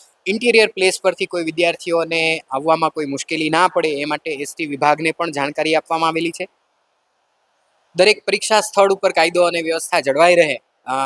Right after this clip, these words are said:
અને એ જ રીતે પ્રશ્નપત્ર જે છે, એનું પણ મૂવમેન્ટ જે છે, એ, અ, પોલીસ સ્ટાફના, અ, નેજા હેઠળ જ થાય એ પ્રકારની પણ સૂચના આપી દેવામાં આવી છે. આપણો સ્ટ્રોંગ રૂમ જે છે, એ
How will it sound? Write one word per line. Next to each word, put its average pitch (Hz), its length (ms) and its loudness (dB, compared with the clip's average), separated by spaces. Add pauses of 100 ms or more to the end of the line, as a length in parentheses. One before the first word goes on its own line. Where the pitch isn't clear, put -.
અને 151 120 -6
એ 160 160 -2
જ - 100 -8
રીતે 170 240 -2
પ્રશ્નપત્ર 190 640 -2
જે 165 160 0
છે, 139 300 -2
એનું 160 160 -6
પણ 165 160 -4
મૂવમેન્ટ 160 380 -4
જે 160 100 0
છે, - 160 -2
એ, 147 300 2 (400)
અ, 131 200 0
પોલીસ 185 280 -2
સ્ટાફના, 160 760 0 (100)
અ, 131 280 0
નેજા 147 340 -2
હેઠળ 180 340 2
જ 165 100 -4 (100)
થાય 170 280 2
એ 151 80 -6
પ્રકારની 160 440 -6
પણ 165 140 -6
સૂચના 160 380 -4
આપી 165 140 -6
દેવામાં 165 360 0
આવી 165 120 -4
છે. 180 180 -10 (500)
આપણો 175 200 -4
સ્ટ્રોંગ 220 380 2
રૂમ 208 200 0
જે 185 140 0
છે, - 160 -4
એ 165 420 0